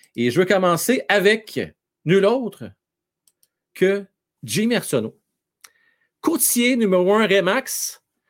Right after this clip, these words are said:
vous avez une maison à vendre, appelez, appelez Jimmy.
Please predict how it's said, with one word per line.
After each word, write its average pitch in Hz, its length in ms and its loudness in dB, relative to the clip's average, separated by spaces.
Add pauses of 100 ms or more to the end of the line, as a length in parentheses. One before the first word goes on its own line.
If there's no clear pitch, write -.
(240)
vous 120 100 -4
avez 185 200 2
une 214 80 0
maison 240 360 0
à 285 100 2
vendre, 233 300 -2 (1300)
appelez, 180 260 -4 (160)
appelez 143 240 -2
Jimmy. 143 340 -8